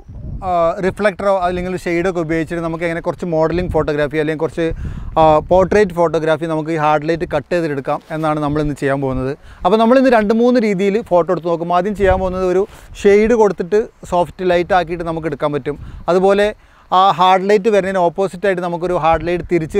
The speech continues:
reflect ചെയ്തിട്ട് നമുക്ക് എടുക്കാൻ പറ്റും. അപ്പോൾ അതെങ്ങനെയൊക്കെയാണെന്ന് നോക്കാം. അപ്പോൾ ഇതാണ് നമ്മളെ ഇന്നത്തെ beautiful model ലിയ ഫാത്തിമ. ലിയ ഫാത്തിമാൻ്റെ Instagram-ഒക്കെ ഞാൻ ഇതിൽ പേജിൽ കൊടുക്കുന്നുണ്ട്, ലിങ്കൊക്കെ കൊടുക്കുന്നുണ്ട്. ലിയ ഫാത്തിമ കോഴിക്കോട് അറിയപ്പെടുന്ന ഒരു പ്രശസ്തമായിട്ടുള്ള മോഡലാണ്, നിങ്ങൾക്ക്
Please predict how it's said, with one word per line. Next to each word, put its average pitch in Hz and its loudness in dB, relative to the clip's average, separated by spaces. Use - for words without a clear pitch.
reflect 165 -2
ചെയ്തിട്ട് 165 -2
നമുക്ക് 156 -4
എടുക്കാൻ 151 -4
പറ്റും. 170 -4
അപ്പോൾ 208 2
അതെങ്ങനെയൊക്കെയാണെന്ന് 208 -2
നോക്കാം. 160 -4
അപ്പോൾ 190 4
ഇതാണ് 247 4
നമ്മളെ 220 4
ഇന്നത്തെ 202 0
beautiful 190 2
model 165 2
ലിയ 202 6
ഫാത്തിമ. 175 2
ലിയ 170 4
ഫാത്തിമാൻ്റെ 196 0
Instagram-ഒക്കെ 196 0
ഞാൻ 185 0
ഇതിൽ 185 -2
പേജിൽ 170 0
കൊടുക്കുന്നുണ്ട്, 170 0
ലിങ്കൊക്കെ 165 0
കൊടുക്കുന്നുണ്ട്. 156 -2
ലിയ 175 4
ഫാത്തിമ 185 0
കോഴിക്കോട് 170 2
അറിയപ്പെടുന്ന 175 -2
ഒരു 156 -6
പ്രശസ്തമായിട്ടുള്ള 170 -4
മോഡലാണ്, 156 -2
നിങ്ങൾക്ക് 156 -4